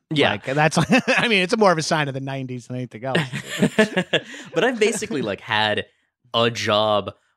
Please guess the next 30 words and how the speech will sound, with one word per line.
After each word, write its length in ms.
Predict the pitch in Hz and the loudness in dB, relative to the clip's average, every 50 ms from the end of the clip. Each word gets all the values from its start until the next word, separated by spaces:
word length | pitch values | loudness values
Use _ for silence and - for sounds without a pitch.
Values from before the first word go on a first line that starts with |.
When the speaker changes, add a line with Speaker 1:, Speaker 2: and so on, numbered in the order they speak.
| _ - | _ -8
Speaker 1:
like, 220 | - 110 107 - _ - - - | -8 -8 -8 -8 _ -20 -10 -6
uh, 80 | - - | -6 -6
in 160 | - 143 127 120 | -4 -4 -4 -4
some 320 | - - - 110 123 123 | -2 0 0 0 0 -2
form 380 | 117 - 104 98 95 90 87 - | -4 -4 -4 -4 -4 -4 -8 -8
since, 400 | - - - - 139 143 139 - | -6 -2 0 0 0 0 -2 -2
like, 180 | 120 107 - - - | -4 -4 -4 -4 -4
since 220 | - - 143 123 127 | -2 -2 0 2 0
I 80 | 120 | 0
was, 120 | 101 107 101 | 0 0 -2
like, 140 | 110 104 | -4 -4
eleven, 380 | - 110 104 101 98 - 95 101 | -2 -2 0 0 0 -2 -4 -6
like, 200 | 101 101 - - - - - - | -6 -6 -8 -10 -16 -14 -6 -2
doing 180 | 131 131 - - | 0 2 4 4
Speaker 2:
Yeah. 80 | 127 | 4
Speaker 1:
that 100 | 131 95 | 2 2
weird 200 | 131 131 127 120 | 0 -2 -2 -2
thing 280 | - - 127 123 123 117 | -2 0 0 0 0 -2
and 140 | 107 104 110 | -2 -4 -4
then, 120 | 110 107 | -4 -2
like, 180 | 101 98 - _ _ _ _ | -4 -6 -8 _ _ _ _
having 300 | - 110 101 95 92 87 | -2 -2 -2 -2 -2 -4
part-time 520 | - - 127 120 - - 135 120 113 113 | -2 0 0 0 0 -2 -4 -4 -4 -4
jobs 340 | 107 117 107 104 104 98 95 | -2 0 0 0 0 0 -4
after 200 | - - - - | -8 -16 -18 -10
high 220 | - 139 165 196 | -4 -2 0 0
school 500 | 185 - - - 185 175 170 165 160 131 | 0 -2 -2 -2 0 2 2 2 2 0
and 100 | 104 95 | 0 -2
then 140 | 92 92 92 | -6 -8 -10
go, 180 | - - 113 | -10 -10 -10